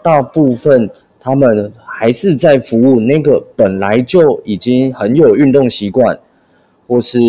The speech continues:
运动的经验能力非常好的学员。但我自己想要服务的族群比较是，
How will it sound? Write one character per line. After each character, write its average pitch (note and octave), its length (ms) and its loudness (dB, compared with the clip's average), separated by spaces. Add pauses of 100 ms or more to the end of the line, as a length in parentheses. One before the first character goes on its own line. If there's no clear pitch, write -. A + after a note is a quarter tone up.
(140)
运 D3 160 2
动 B2+ 260 2
的 G#2 240 2 (120)
经 D3 280 0
验 C#3 300 2
能 G#2+ 220 2
力 B2+ 180 2
非 B2+ 180 2
常 A2+ 240 -4
好 G2 140 -4
的 F#2 160 -8
学 F2+ 240 -6
员。 F2+ 380 -6 (680)
但 D3 140 0 (120)
我 A2+ 160 4
自 F3+ 220 0
己 C3+ 160 0
想 A2+ 220 -2
要 B2 160 2
服 A2+ 160 -2
务 A#2 260 2
的 F#2+ 340 0 (420)
族 C3 220 0
群 B2+ 240 0
比 G2+ 140 -4
较 B2 240 2
是， A2+ 360 -2